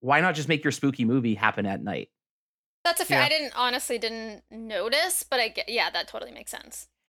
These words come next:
Speaker 3: Yeah. But, but despite those shortcomings, I liked the opening sequence, because as she's setting it up, we sort of act-, very cannily set up the, the space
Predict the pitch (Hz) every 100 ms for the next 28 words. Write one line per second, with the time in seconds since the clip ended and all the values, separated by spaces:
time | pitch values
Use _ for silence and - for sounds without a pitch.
0 | _ 120 110 - - - _ 311 262 226
1 | - 226 190 151 - 143 - 156 147 -
2 | 117 110 - 104 - 110 98 95 101 110
3 | 117 147 - 131 113 104 104 104 98 -
4 | 127 - 101 82 - 113 107 107 113 117
5 | - 107 - 120 110 104 98 95 95 -
6 | 104 - 104 98 95 - - - - 101
7 | - 107 110 123 113 - - 107 110 107
8 | 95 92 - - - 107 95 95 - 110
9 | 98 - 95 98 101 - - - 95 170
10 | 98